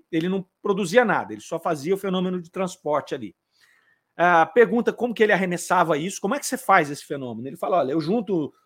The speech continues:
a, a, a minha energia", ele usa essa palavra, "com a energia do médium, e aí eu consigo fazer esse transporte. Mais do que isso, eu não sei explicar", ele não sabe explicar o fenômeno ali, né? Ah, aí,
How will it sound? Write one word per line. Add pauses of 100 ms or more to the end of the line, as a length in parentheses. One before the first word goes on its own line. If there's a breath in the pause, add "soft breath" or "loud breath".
(120 soft breath)
a,
a,
a
minha
energia",
ele
usa
essa
palavra, (200 soft breath)
"com
a
energia
do
médium, (240)
e
aí
eu
consigo
fazer (220 soft breath)
esse
transporte. (240)
Mais
do
que
isso,
eu
não
sei
explicar",
ele
não
sabe
explicar
o
fenômeno
ali, (380)
né? (480)
Ah,
aí,